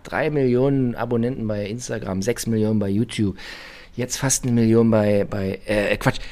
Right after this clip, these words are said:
TikTok drei Millionen, Instagram, äh, jetzt fast eine Million. Also bei den jungen Menschen ein Popstar. Popstar,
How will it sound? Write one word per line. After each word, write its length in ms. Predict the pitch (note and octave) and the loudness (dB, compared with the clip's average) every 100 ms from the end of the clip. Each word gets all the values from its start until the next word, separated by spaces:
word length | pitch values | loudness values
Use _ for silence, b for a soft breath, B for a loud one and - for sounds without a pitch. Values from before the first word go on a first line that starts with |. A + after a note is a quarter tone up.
| B | B
TikTok 300 | - C4+ A3+ | 2 4 4
drei 200 | F3+ D3+ | 4 4
Millionen, 320 | G3 F#3 D#3+ D#3+ | 4 6 4 4
Instagram, 680 | D#3+ D#3+ C3+ B2+ C3 B2+ A#2 - - | 0 -2 0 0 0 -2 -6 -8 -4
äh, 80 | A2+ | 0
jetzt 160 | C#3 - | 0 0
fast 220 | C3 - | -2 -2
eine 200 | G2 G#2 | -2 -2
Million. 280 | F2 C#2 - - | -2 -8 -14 -4
Also 200 | G#2+ G2+ | -2 -2
bei 120 | G2 | -2
den 140 | A2+ B2+ | 0 2
jungen 200 | F3+ G#3 | 4 2
Menschen 320 | D3+ F3+ - | 0 -2 -6
ein 160 | A#2 A#2 | -6 -4
Popstar. 720 | - - - - - A1 - - - | 2 2 2 -4 -6 -14 -18 -20 -8
Popstar, 520 | F#2+ - - B2+ D#3 | -6 -6 -8 -8 -8